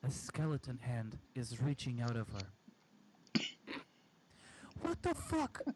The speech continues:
finally comes out of me as I crawl away from her. Stacy just watches her body in amazement as the hand clutches onto her leg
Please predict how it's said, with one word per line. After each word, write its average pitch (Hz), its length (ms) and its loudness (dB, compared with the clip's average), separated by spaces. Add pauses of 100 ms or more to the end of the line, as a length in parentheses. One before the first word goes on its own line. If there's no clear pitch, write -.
(380)
finally 135 420 -2
comes 127 300 -2
out 117 140 2
of 120 140 -2
me 123 200 -2 (400)
as 104 120 -8
I 101 180 -2
crawl 110 320 2
away 113 200 2
from 113 240 -2
her. 117 180 -2 (1300)
Stacy 156 560 -4
just 123 260 -4 (280)
watches 147 380 -2
her 123 120 -4
body 120 440 -2 (140)
in 117 100 -6
amazement 120 540 -2 (640)
as 113 140 -8
the 120 100 -2
hand 131 460 0
clutches - 560 -4
onto 156 240 0
her 139 180 0
leg 135 300 -2